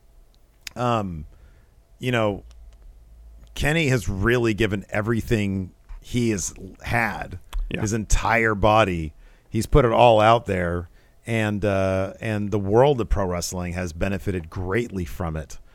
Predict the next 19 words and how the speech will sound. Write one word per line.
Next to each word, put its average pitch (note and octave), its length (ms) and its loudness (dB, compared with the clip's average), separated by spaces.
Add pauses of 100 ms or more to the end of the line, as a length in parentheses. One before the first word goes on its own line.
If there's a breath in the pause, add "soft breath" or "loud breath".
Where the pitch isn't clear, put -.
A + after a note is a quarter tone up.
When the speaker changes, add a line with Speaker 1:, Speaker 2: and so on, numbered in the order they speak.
(300 soft breath)
Speaker 1:
So, G#2 380 0
uh, G2 300 4
so C3 180 2
yeah, G#2+ 240 4
I - 20 -4
mean, G2 160 -4
I, G2 120 0
I, F#2+ 380 -4
I F#2 40 -6
totally G#2 480 -2
understand, F2+ 640 -8 (500 soft breath)
um, F#2 580 -8
where A2 180 -4
everybody G#2 680 -2
is G2+ 220 0
in F2+ 80 -8
terms G2+ 400 -6
of, F2+ 320 -6
man, F2+ 500 -6